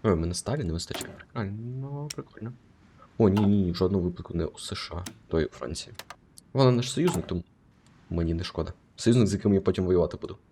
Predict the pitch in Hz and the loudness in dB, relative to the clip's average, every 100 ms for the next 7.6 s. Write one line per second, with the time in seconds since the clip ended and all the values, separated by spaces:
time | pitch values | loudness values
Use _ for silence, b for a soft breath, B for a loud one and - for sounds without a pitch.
0 | _ _ _ - 104 - - - 104 - | _ _ _ -12 -12 -10 -4 0 0 -2
1 | 104 - 113 147 - - 113 104 - - | -8 -2 -2 -2 -4 -6 -6 -6 -10 -20
2 | _ _ - - 90 104 104 101 101 107 | _ _ -14 -2 4 6 4 4 2 2
3 | 98 107 101 110 92 104 92 - 131 143 | 0 0 2 0 0 -2 -2 -2 -2 0
4 | - 92 87 92 90 87 87 - - _ | -2 -2 -2 -2 0 0 -2 -6 -20 _
5 | _ _ _ - 110 98 98 - 98 101 | _ _ _ -2 0 0 -2 -2 2 2
6 | 98 104 98 101 95 95 - 95 98 - | 2 -2 2 2 2 0 -2 -4 -4 -10
7 | _ 113 117 120 120 | _ -4 -2 -2 -4